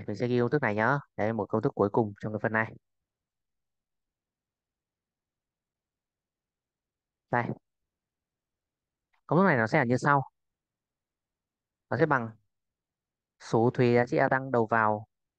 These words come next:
cần phân bổ, đúng không? Số thuế giá trị gia tăng đầu vào cần phân bổ. Sau đó nhân này.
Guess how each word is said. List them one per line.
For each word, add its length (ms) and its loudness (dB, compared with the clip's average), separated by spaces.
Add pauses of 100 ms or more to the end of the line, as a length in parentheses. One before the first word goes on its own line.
(320)
cần 240 0
phân 180 -6
bổ, 380 4
đúng 80 -4
không? 180 0 (540)
Số 260 -4
thuế 340 2 (1600)
giá 180 -2
trị 180 -6
gia 120 2
tăng 220 -2
đầu 140 2
vào 200 0
cần 160 -4
phân 160 -4
bổ. 340 2 (4000)
Sau 200 0
đó 40 -6
nhân 180 0
này. 240 -4